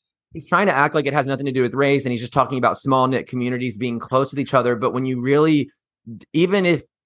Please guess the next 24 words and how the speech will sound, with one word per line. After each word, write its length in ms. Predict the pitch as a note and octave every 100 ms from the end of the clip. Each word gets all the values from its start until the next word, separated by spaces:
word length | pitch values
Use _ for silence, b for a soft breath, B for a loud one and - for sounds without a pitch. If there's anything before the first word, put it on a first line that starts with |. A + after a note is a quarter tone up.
| _
and 100 | C#3+
I'm 380 | D#3 F#3 D3 A#2+
giving 280 | D#3+ D3+ C#3
him 120 | C#3+
a 80 | G#2+
big 500 | G#2 - F3+ F3 C#3+
benefit 340 | F3 E3+ E3+
of 80 | E3
the 60 | D#3
doubt 300 | E3+ E3 C#3+
here 180 | C#3+ B2+
by 140 | C3
saying 360 | B2+ D3 C#3+ C3
this, 160 | A#2 E3
even 240 | F3 F#3
if 100 | E3+
he 120 | F3
didn't 380 | D3+ D#3 E3 E3+
intend 420 | D3+ D3+ D#3 D#3+
on 160 | D3+ D3
that 320 | C3+ C3 A#2+
being 200 | C#3+ C#3
racist 480 | C3 C3+ D3+ C3 B2
intentionally, 840 | A#2+ A#2 D3 D3 E3+ F3+ G3 G3+